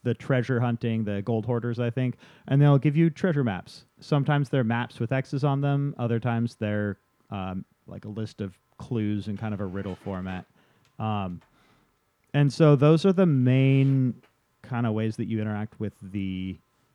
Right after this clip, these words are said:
uh, quest system, and those are the three main different things you do. There's also skeleton forts. They'll periodically get a giant skull cloud above them, at which point you can go there and you can fight waves of skeletons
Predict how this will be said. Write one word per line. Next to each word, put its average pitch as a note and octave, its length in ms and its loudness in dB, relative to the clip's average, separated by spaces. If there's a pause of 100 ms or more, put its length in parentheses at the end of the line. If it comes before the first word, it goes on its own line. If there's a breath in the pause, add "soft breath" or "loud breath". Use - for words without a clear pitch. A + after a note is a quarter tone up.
(140)
uh, F#2 260 -14
quest C3 260 -4
system, E3 440 -4
and A#2+ 100 -2
those A2 160 -4
are A2+ 40 -6
the G#2 120 -4
three A#2+ 380 -4
main A#2 420 0
different D3 280 -2
things D#3 220 -4
you D#3+ 60 -2
do. D#3+ 260 2 (300 soft breath)
There's C#3+ 140 4
also F3+ 400 4
skeleton C#3 560 -4
forts. E3 520 -4 (200)
They'll B2 240 0
periodically B2+ 640 0
get A2+ 320 -4
a G#2+ 140 -6 (120)
giant G#2+ 460 -6
skull G#2+ 400 -8
cloud G2+ 420 -8
above C3 300 -2
them, D#3 300 -2 (340 soft breath)
at C3+ 160 0
which C3 240 0
point B2+ 420 0
you B2 180 0
can B2+ 200 -2
go A#2+ 220 2
there B2 300 0
and A#2 200 -4
you A2 140 -2
can G#2+ 500 -4
fight A2 440 -6
waves A2+ 440 -4
of G#2 80 -10
skeletons C#3+ 680 -2